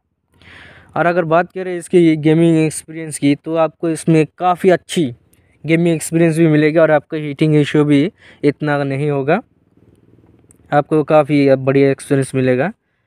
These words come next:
अगर overall बात करें तो ये बिल्कुल भी value for money है, ये आपको इसमें फिक्र करने की कोई ज़रूरत नहीं। तो अब बढ़ते हैं हमारे अगले फ़ोन जो कि है Realme Narzo थर्टी फ़ाइव जी।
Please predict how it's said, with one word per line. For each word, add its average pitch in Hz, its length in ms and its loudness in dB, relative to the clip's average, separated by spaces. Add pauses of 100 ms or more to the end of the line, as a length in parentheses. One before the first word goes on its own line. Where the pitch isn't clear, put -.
(180)
अगर 139 200 -6
overall 151 500 -4 (160)
बात 143 220 -2
करें 143 280 2
तो 147 140 0
ये 139 260 2 (540)
बिल्कुल 151 440 0
भी 143 220 0
value 143 420 0
for 147 140 2
money 139 240 -2
है, 143 180 -2
ये 147 240 0 (640)
आपको 139 320 -12
इसमें 139 400 -4
फिक्र 139 280 0
करने 139 200 -2
की 131 120 -2
कोई 139 200 4
ज़रूरत 131 320 0
नहीं। 131 240 -8 (920)
तो 165 180 -8
अब 156 160 -10
बढ़ते 165 300 2
हैं 165 160 2
हमारे 156 300 2
अगले 151 280 2
फ़ोन 143 280 -2 (400)
जो 160 240 2
कि 175 200 0
है 165 120 2
Realme 156 400 0
Narzo 151 400 0
थर्टी 151 340 -2
फ़ाइव 147 460 -6
जी। 123 220 -6